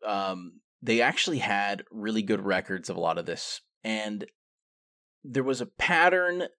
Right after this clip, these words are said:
that, uh, okay, again, occurred between sixteen oh two and sixteen oh four with the murders. Uh, now, she married, uh, a, into a, another, a rich family, and her husband, uh, he actually died in sixteen oh four.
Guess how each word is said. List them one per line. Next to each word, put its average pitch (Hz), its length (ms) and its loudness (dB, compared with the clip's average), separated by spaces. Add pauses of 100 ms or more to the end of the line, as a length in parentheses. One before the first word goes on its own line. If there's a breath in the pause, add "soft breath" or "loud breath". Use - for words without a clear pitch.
that, 120 280 0
uh, - 220 -2
okay, 120 320 0
again, 117 240 2
occurred 113 340 0
between 107 260 -4
sixteen 135 400 -4
oh 135 60 -2
two 123 180 -2
and 110 100 2
sixteen - 300 -4
oh 101 60 -2
four 95 240 0
with 92 160 -4
the - 40 -6
murders. 82 680 -4
Uh, 90 140 -10
now, 113 320 2 (320 loud breath)
she 208 320 2
married, 156 560 4
uh, 110 200 4
a, 107 180 0
into 113 280 0
a, 104 100 4
another, 123 380 8
a 104 100 4
rich 98 280 4
family, 92 580 0 (480 loud breath)
and 113 140 2
her 113 120 4
husband, 139 760 4
uh, 101 420 2 (220)
he 139 260 -2
actually 127 300 -2
died 127 500 2
in 98 140 -4
sixteen 117 520 -4
oh 98 120 0
four. - 580 -4